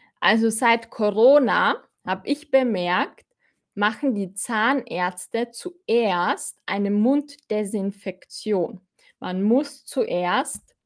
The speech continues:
ein Wasser zur Desinfektion sch-, mit dem spülen und ausspucken. Genau.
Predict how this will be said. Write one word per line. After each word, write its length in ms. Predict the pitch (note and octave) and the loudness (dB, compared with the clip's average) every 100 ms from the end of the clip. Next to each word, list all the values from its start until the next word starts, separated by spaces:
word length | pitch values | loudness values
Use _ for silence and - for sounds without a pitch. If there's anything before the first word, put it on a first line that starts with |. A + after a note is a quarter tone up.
| _ _ _ | _ _ _
ein 340 | - E3 G3 E3+ | -8 -4 -2 2
Wasser 580 | G#3+ B3+ - C4 C4 C4 _ _ _ - | 2 2 0 2 0 -2 _ _ _ -14
zur 300 | - A3+ G3+ | -2 0 0
Desinfektion 1300 | G#3+ G#3 G#3 G3+ - G#3 - - A3 G#3+ A3+ A3 - | 0 0 0 -2 -4 -8 -10 -6 0 2 2 -4 -10
sch-, 100 | - | -20
mit 320 | - G3 G3+ G#3 | -6 -4 -2 0
dem 240 | G3+ G#3 | 0 -2
spülen 720 | G#3 - - G#3+ A3 A3+ A3 | -6 -14 -6 -2 0 0 -2
und 260 | - G3 F#3+ - | -4 -6 -8 -6
ausspucken. 840 | F3 F3+ F3+ - - E3+ _ _ _ _ _ _ _ - _ _ _ - | -4 -4 -6 -16 -12 -14 _ _ _ _ _ _ _ -20 _ _ _ -2
Genau. 400 | G#3 A3 F3 | 2 2 2